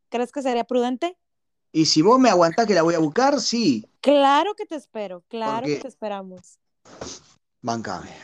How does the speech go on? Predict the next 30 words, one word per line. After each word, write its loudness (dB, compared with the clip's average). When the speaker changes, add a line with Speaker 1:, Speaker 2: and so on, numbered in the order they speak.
Speaker 2:
bancame -10
un -12
cachito. -16
Speaker 1:
<laughs> -8
Speaker 2:
Ahí -2
vengo, 0
¿eh? -2
No -6
me -4
voy. -6
Speaker 1:
No, 0
dale, -6
dale, -6
aquí -14
te -12
esperamos. -10
Vamos -16
a -12
esperar -4
a -6
que -6
regrese. -10
Beto 0
y 2
nos -8
inspire -2
un 0
poquito -2
con -4
su, -6